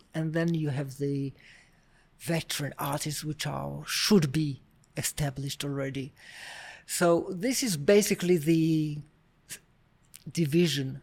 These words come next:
let's say. But it is much more than that, because what happens is that in the mid-twenties and mid-thirties,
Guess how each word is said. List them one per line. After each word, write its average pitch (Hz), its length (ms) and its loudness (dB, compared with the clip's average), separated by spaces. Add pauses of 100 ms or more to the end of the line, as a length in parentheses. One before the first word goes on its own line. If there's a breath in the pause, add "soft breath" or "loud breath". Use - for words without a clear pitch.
(100)
let's 143 240 -8
say. 131 280 -8
But 170 280 0 (400 loud breath)
it - 160 -2
is 196 120 2
much 262 300 0
more 196 140 4
than 160 180 0
that, 143 180 -2
because 156 300 0
what 208 180 2
happens 208 460 2
is 175 300 -2
that - 260 -2 (300)
in 180 160 0
the 185 80 2
mid-twenties - 1800 -2
and 147 280 -4
mid-thirties, 160 840 -2